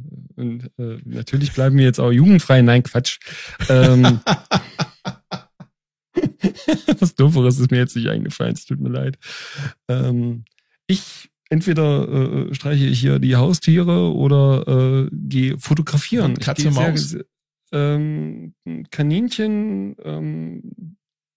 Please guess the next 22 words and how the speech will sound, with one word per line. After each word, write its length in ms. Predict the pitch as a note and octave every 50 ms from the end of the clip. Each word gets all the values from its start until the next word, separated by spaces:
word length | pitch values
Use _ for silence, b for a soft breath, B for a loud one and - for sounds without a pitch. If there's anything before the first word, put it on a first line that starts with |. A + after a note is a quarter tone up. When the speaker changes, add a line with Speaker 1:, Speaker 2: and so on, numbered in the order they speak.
| _ _ _ _ _ _ _ _ _ _ _ -
Speaker 1:
kleine 360 | - - D3 C#3+ C#3+ C#3+ -
Igeltanreks, 1040 | - - - E3+ D#3+ F3+ G3 G3 - - - F3+ F3+ F3 F3 F3 F3+ F3 - - -
das 180 | - C3 B2+ -
sind, 340 | - C#3 C#3 C#3+ C#3 - - -
äh, 420 | C#3+ C3+ C3 C3 C3+ C3+ C#3 C#3 C3 - _ _ _ _ _ _ _ _ _ _ _ _ _
kleine 340 | - - - C3+ C#3 C#3+ C3+
Tiere, 260 | - - - F#3 F#3 F3
die 80 | E3
kommen 220 | D3+ D3 D3 D3+ -
aus 280 | - B2+ C3+ - -
Madagaskar, 720 | - B2+ B2+ C3 B2+ B2 A#2 C#3 D3+ D3+ - - C3 C#3 C3+
die 120 | B2 B2
sehen 300 | A#2+ A#2+ B2+ C3 C3 C#3
aus 320 | - C3 C3 D3 D3 - -
wie 140 | - - -
Igel, 220 | D3+ D#3 F3 D#3+
sind 300 | C#3 C#3 F3 G#3 G3+ - - _
überhaupt 540 | - C#3+ D3 C3 A#2 D3+ F3+ - _ _ _
nicht 280 | - D#3+ D3+ - - -
mit 140 | D#3 D#3+ - _ -
denen 240 | C#3 C3 D3 D#3+ D3+
verwandt. 760 | - - - C#3 C3 B2 C3 D3+ C3+ A#2 A2+ A2 G#2 -